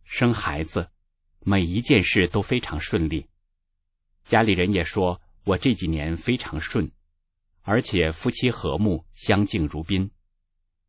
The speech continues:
其实这都是大法带来的福报。谁会想到，当年那个颓废的我会有如今这般改变？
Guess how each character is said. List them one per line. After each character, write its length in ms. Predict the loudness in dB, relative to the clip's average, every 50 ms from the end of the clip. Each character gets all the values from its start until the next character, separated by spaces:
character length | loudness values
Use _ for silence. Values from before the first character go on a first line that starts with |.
| _ _ _ _ _ _ _ _ _ _ _
其 180 | -4 0 2 2
实 140 | 4 4 4
这 120 | 4 4
都 180 | 4 4 2 2
是 140 | 2 0 -2
大 240 | -2 -2 -2 -2 -2
法 260 | -2 -2 -2 -2 -2
带 220 | -2 -2 -2 0
来 120 | -2 -2 -2
的 120 | -4 -4
福 220 | -4 -6 -8 -8
报。 300 | -6 -4 -4 -4 -6 -10 _ _ _ _ _ _ _ _ _ _ _ _ _ _ _
谁 300 | -16 -6 0 2 2 2
会 160 | 4 4 2
想 320 | 2 2 0 -2 -2 -2 -2
到， 320 | 0 0 -2 -2 -4 -12 _ _ _ _ _ _ _ _ _ _ _ _ 2
当 180 | 4 6 6
年 180 | 6 4 4 4
那 80 | 2 2
个 100 | 0 0
颓 260 | -2 -2 0 0 0
废 160 | 0 0 0
的 120 | 0 0 0
我 360 | 0 -2 -2 -2 -4 -8 _ _ _ _ _
会 180 | _ 0 0 0
有 120 | 2 0 -2
如 240 | -2 -2 -2 -2
今 380 | -2 0 2 4 4 4 4 2 -2
这 200 | -2 0 0 0
般 220 | 0 0 -2 -2 -2
改 260 | -2 -4 -6 -6 -4
变？ 300 | -2 -2 -2 -2 -2